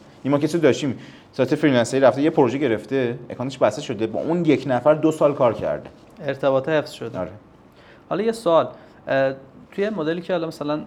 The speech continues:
Speaker 2: آدما بخوان کار کنن، فرض کن، اه، تکی کار نکنن، یعنی، اه، یکی دو نفرن، سه نفرن، بشینن با هم، یکی مثلاً تمرکز کنه رو گرفتن پروژه، یکی تمرکز کنه رو مثلاً انجام اون پروژه، این مدل رو چطور می‌بینی؟ خوبیش چیه، بدیش چیه؟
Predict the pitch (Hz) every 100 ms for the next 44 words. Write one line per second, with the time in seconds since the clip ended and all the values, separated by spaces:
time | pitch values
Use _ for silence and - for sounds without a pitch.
0 | - 135 139 143 147 143 143 139 127 117
1 | 127 127 139 139 - - - - 131 127
2 | - 135 131 175 170 160 151 151 131 113
3 | 107 104 110 117 127 123 - - - 120
4 | 110 107 107 - 147 151 165 165 156 147
5 | 139 131 147 143 143 131 123 139 - 147
6 | 135 123 139 143 147 135 143 143 123 120
7 | 135 131 143 127 117 117 139 143 135 127
8 | 120 117 123 117 113 120 - 127 120 113
9 | 120 120 117 123 110 104 107 107 104 101
10 | - - - _ 185 185 175 196 160 -
11 | 160 143 113 110 107 101 - - - 147
12 | 160 170 - 165 135 127 113 - -